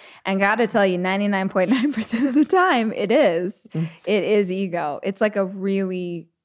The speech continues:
Speaker 1: big practice to learn to step away from it.
Speaker 2: Yes. And a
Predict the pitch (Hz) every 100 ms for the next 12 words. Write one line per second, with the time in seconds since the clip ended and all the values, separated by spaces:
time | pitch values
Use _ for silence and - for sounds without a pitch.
0 | _ _ _ - - 185 175 165 160 170
1 | 147 - 147 147 - _ 190 170 160 160
2 | 160 180 165 _ _ _ _ _ _ _
3 | _ _ - - 196 180 180 - - -
4 | _ _ - 156 156 151 139 - - 180
5 | 165 165 - 160